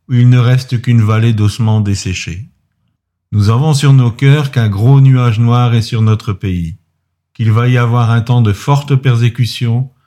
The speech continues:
et cela peut prendre diverses formes. Un temps où tout semblera mort. Cependant, au moment donné par Dieu,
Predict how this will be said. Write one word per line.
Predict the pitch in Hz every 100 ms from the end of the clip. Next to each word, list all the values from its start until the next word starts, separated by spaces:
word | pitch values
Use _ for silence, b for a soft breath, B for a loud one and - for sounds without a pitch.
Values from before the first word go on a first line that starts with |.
| _ _ _
et | 123
cela | 110 131 131
peut | 131 131
prendre | - 135 135
diverses | 117 117 139 131 135 - 127
formes. | - 127 120 90 73 - _ _ _ _ _ _ _ _ _ -
Un | 104
temps | - 135 143 143
où | 107
tout | - 123
semblera | - 120 117 104 107
mort. | 104 98 85 - _ _ _ _ _ _ _
Cependant, | - 110 123 123 104 107 139 - _
au | 101
moment | 95 117 139 147
donné | 139 135 120
par | 117 107 98
Dieu, | 92 92 131